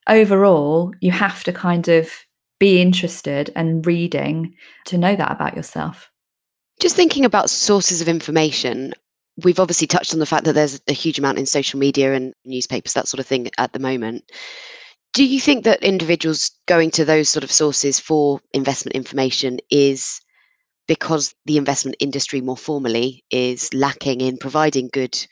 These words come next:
Speaker 2: communications, good information, good updates? Or do you think actually it's just a natural feature of society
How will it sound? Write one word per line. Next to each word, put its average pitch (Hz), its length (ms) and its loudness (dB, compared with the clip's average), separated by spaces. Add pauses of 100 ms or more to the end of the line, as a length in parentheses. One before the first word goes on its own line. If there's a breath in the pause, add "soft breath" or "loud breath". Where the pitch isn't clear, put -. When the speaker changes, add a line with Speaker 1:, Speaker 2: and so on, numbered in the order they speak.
(320 soft breath)
Speaker 2:
communications, 139 680 -2
good 131 160 -4
information, 127 600 -4
good - 380 -6 (360 soft breath)
updates? - 680 -4 (380 loud breath)
Or 170 100 4
do 170 100 -4
you 165 60 0
think 156 180 0
actually 147 360 0
it's - 100 -2
just - 180 -4
a 151 40 -4
natural 139 320 -4
feature 139 400 -6
of 131 120 -6
society 135 720 -2